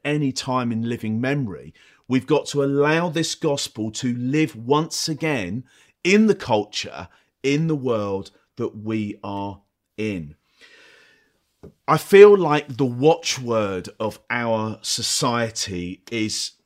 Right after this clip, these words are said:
tolerance, and unfortunately what that has done has created heightened anxiety and political correctness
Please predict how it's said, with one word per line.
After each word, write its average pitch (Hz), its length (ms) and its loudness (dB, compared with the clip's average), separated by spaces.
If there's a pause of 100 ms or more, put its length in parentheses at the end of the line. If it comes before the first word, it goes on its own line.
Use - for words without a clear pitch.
(200)
tolerance, 98 960 -2
and 107 300 -4 (240)
unfortunately 131 920 0
what 131 240 -4
that 131 220 -4
has 110 160 -12
done 95 560 -2
has 107 400 -8 (600)
created 131 760 0
heightened 156 760 -2 (120)
anxiety 123 1120 -2
and 110 240 -4
political 143 720 -6
correctness 127 960 -8